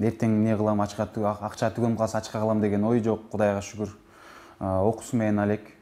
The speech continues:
А, андан кийинки иним аты Замир, а, лицейде окуйт. Эң кенжебиздин аты Даниэль. А, ал, м, жаратканыбыз ата энеме насип этип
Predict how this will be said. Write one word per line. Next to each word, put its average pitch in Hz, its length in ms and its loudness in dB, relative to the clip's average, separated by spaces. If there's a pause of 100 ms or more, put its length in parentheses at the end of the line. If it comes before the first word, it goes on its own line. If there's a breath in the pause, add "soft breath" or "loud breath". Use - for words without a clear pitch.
А, 98 380 -4
андан 123 260 4
кийинки 123 340 2
иним 120 260 4
аты 117 240 -2
Замир, 113 340 2 (600 loud breath)
а, 104 180 -2
лицейде 117 380 2
окуйт. 113 220 -4 (360)
Эң 117 200 2
кенжебиздин 120 600 4
аты 117 220 -4
Даниэль. 120 500 2 (460)
А, 95 400 -4
ал, 98 200 -2 (1160 loud breath)
м, 98 180 4
жаратканыбыз 110 540 2
ата 110 180 -2
энеме 107 200 0
насип 110 320 -2
этип - 140 -4